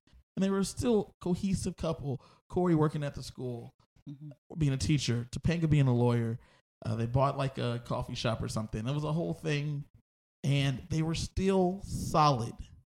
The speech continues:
Speaker 1: solid as a rock. So Corey and Topanga, that's who I got at number five.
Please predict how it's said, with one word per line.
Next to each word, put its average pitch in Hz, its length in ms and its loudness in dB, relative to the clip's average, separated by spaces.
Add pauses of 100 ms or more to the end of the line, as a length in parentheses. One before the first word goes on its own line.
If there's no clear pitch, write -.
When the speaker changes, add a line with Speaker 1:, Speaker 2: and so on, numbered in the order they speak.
(240)
Speaker 1:
solid 143 680 -2
as 120 160 0
a 110 60 -2
rock. 110 320 -8 (340)
So - 140 -6
Corey 160 280 2
and 147 80 2
Topanga, 117 340 0
that's 107 180 0
who 117 100 4
I 110 60 -2
got 110 100 0
at 107 60 -4
number 107 180 -2
five. - 280 -14